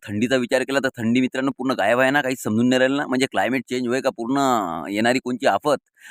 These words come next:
आणि आफत तर जाऊ द्या, ब्रह्मांडातली एक गोष्ट आहे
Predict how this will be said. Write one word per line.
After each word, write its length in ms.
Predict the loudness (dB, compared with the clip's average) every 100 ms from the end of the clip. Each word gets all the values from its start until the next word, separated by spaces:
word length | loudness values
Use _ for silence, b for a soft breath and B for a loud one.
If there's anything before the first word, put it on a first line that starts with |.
| -8
आणि 140 | -4
आफत 280 | -2 -4 -4 -6
तर 40 | 0
जाऊ 200 | 2 2
द्या, 300 | 4 4 2 _ _ _ -4
ब्रह्मांडातली 600 | 0 2 2 2 0 -4
एक 60 |
गोष्ट 320 | 0 -2 -2 -2
आहे 320 | -2 -4